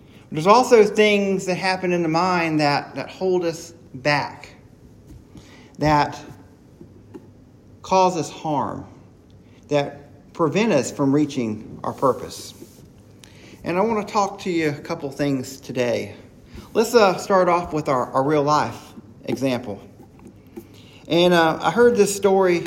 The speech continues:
uh, a couple days ago, and it was, uh, interesting, and I want to share it with you today.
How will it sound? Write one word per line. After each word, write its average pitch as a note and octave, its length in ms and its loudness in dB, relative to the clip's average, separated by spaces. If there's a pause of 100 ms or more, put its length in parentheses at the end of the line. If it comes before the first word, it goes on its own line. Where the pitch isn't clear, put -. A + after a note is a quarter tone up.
uh, C3+ 280 -2 (100)
a - 80 -12
couple E3 280 -4
days D#3+ 280 0
ago, D3 340 -4
and A#2+ 260 -8 (300)
it D#3+ 180 0
was, C#3+ 300 0
uh, C3 340 -4 (520)
interesting, B2+ 720 -4
and B2+ 100 -6
I C#3+ 40 -4
want D#3 180 -4
to - 40 -12
share E3+ 200 0
it - 40 -2
with D3+ 200 -6
you C#3+ 40 -6
today. B2+ 440 -4